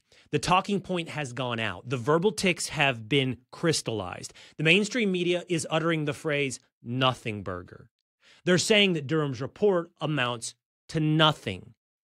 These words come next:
As you can always expect when there's a talking point that has been issued, the opposite is true. The Durham report is, when it comes to a revelation of the truth,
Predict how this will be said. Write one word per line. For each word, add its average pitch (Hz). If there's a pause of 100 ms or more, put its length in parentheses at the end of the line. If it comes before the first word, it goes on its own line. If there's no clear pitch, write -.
(760)
As 123
you 123
can 117
always 143 (120)
expect - (420)
when 131
there's 123
a 110
talking 123
point 120
that 107
has 98
been 101
issued, 127 (420)
the 135
opposite 147 (340)
is 113
true. 101 (1040)
The 165
Durham 226
report 233
is, 147
when 175
it 180
comes 202
to 226
a 185
revelation 160
of 135
the 127
truth, 196